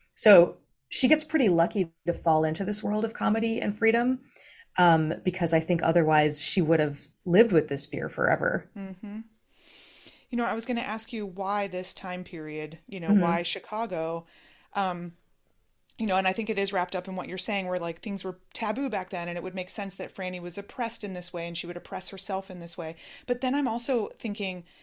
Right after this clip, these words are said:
Speaker 2: "Holy shit, there's still stuff that if you talk about as a woman, you're considered like, oh, okay." And, and, you know,
Speaker 1: Yeah.
Speaker 2: one of those things is, like, if we talk about periods, you know, like, I'm,
Speaker 1: Mm-hmm.
Speaker 2: I'm gonna interview Chloe Caldwell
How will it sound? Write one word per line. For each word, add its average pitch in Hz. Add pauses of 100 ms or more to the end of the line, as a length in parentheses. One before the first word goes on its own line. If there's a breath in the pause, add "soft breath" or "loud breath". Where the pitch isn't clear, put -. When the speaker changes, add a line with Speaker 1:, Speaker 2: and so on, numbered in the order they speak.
(200 soft breath)
Speaker 2:
"Holy 269
shit, 277
there's 247
still 233
stuff -
that 180 (1040)
if 160
you 208
talk 190
about 175
as 165
a 165
woman, 160
you're 156
considered 165
like, -
oh, 156 (120)
okay." - (540 loud breath)
And, 226
and, 214
you 196
know, 180
Speaker 1:
Yeah. 180
Speaker 2:
one 233
of 220
those 226
things 208
is, 185
like, 185
if 180
we 190
talk 180
about 180
periods, -
you 196
know, 175
like, 202
I'm, 220
Speaker 1:
Mm-hmm. 320
Speaker 2:
I'm 196
gonna 196
interview 185
Chloe 180
Caldwell 170